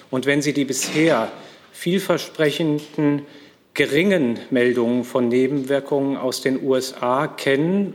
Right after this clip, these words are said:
und sagen, wir möchten unser Kind gerne impfen? Hier empfiehlt die Ständige Impfkommission, und das gehen wir ganz klar mit, dann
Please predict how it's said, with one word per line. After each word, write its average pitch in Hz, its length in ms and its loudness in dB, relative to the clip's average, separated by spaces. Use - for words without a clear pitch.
und 139 200 -2
sagen, 135 360 0
wir 135 100 4
möchten 135 420 0
unser 113 280 -2
Kind 104 380 -6
gerne 101 240 -2
impfen? 98 460 -12
Hier 175 380 0
empfiehlt 175 680 -2
die - 80 0
Ständige 139 380 0
Impfkommission, 170 920 0
und 139 260 -6
das - 160 -2
gehen 147 260 -2
wir 139 120 2
ganz 139 360 -2
klar 139 320 0
mit, - 420 0
dann 160 420 0